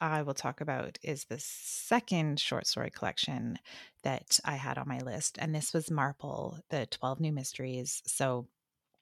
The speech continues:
again, this was released by the Agatha Christie estate, and they had twelve prominent, um, crime writers write new Marple stories. Uh, and that was released in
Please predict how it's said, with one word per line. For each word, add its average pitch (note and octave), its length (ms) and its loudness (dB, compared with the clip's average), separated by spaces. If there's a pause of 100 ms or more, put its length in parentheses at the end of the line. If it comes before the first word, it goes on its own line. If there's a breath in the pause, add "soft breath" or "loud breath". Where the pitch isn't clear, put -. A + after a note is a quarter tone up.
(300)
again, C#3 280 6
this C#3 180 2
was C3 160 0
released C#3 440 4
by B2+ 180 4
the - 160 -2
Agatha D3 260 -4
Christie F3+ 600 6 (400 loud breath)
estate, D3+ 720 4 (120)
and D3 180 2
they C#3+ 80 0
had C3+ 460 -2
twelve D3 640 0 (400 loud breath)
prominent, D3+ 840 4 (100)
um, C3+ 580 0 (320)
crime D3+ 380 4
writers C#3 600 4 (380)
write C#3+ 600 6 (100)
new D#3 340 6
Marple A#2+ 640 2 (140)
stories. - 800 0 (420 loud breath)
Uh, D3 340 6
and D3+ 480 6 (300)
that D3+ 160 8
was D#3 160 4
released D3+ 460 2
in C3+ 440 0